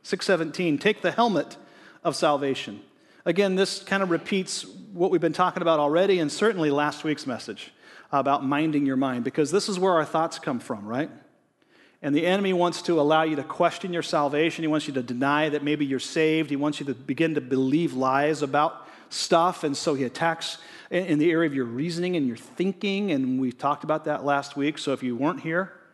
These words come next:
Mind Your Mind was last week's message, and it's all available online. But, uh, we need to be able to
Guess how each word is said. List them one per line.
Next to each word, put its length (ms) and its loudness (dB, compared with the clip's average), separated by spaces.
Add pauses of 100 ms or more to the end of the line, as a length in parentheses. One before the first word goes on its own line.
(180)
Mind 260 0
Your 100 0
Mind 320 2
was 140 -2
last 280 0
week's 200 -4
message, 420 0
and 100 -2
it's 120 -6
all 160 2
available 380 0
online. 480 0
But, 180 -4 (380)
uh, 320 0 (840)
we 240 2
need 180 2
to 60 0
be 60 4
able 120 2
to 120 0